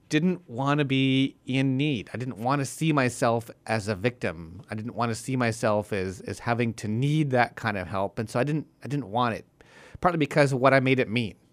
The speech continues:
You know, I made it mean that there's something wrong about me. I'm in a place I'm not supposed to be. I'm not supposed to be in need. That's not me.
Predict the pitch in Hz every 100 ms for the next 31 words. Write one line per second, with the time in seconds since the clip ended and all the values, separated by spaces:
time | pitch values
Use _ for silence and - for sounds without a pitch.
0 | - 107 92 104 117 123 135 117 131 131
1 | 127 110 113 104 127 113 127 117 107 95
2 | - - - - - 107 113 123 110 113
3 | 110 123 98 101 98 - 120 113 107 104
4 | 104 - 113 - 120 113 104 92 82 80
5 | 98 - - 101 123 123 - 101 107 95
6 | 104 101 98 87 101 - 104 - 87 95
7 | 95 92